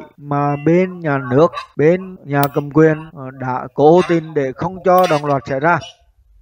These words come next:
Rồi nếu họ không thể tụ tập cho được vì bị cản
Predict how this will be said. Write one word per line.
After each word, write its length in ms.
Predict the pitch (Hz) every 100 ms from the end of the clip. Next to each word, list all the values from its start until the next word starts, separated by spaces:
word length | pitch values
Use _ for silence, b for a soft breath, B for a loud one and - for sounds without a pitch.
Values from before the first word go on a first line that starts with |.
| -
Rồi 460 | 139 156 156 151 147
nếu 340 | 131 156 208 190 -
họ 240 | 139 135 120
không 220 | 160 190 208
thể 200 | - 135 127
tụ 140 | 147 139
tập 180 | 143 -
cho 140 | 180
được 240 | 170 147 135
vì 160 | 143 143
bị 180 | 135 131
cản 200 | 139 131